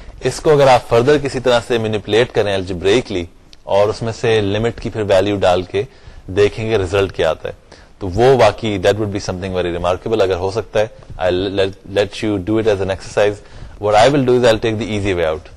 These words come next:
وہی میتھ میں وہی بات ہوتی ہے، میرے خیال سے ایک دفعہ میں نے کہا تھا، میرے ایک ٹیچر تھے،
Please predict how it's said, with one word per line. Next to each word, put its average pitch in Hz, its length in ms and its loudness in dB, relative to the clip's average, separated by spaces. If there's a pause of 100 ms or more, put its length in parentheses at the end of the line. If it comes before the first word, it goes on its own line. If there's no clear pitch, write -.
(120)
وہی 104 180 -2
میتھ 104 340 -2
میں 104 80 -6
وہی 104 80 2
بات 101 200 0
ہوتی 101 340 -6
ہے، 98 40 -4
میرے 95 200 -8
خیال 95 200 -6
سے 104 60 -6
ایک 95 100 -6
دفعہ 98 140 -8
میں 95 120 -8
نے 92 100 -6
کہا 90 160 -2
تھا، 101 120 -8
میرے 95 180 -6
ایک 87 120 -10
ٹیچر 95 240 -8
تھے، 107 200 -6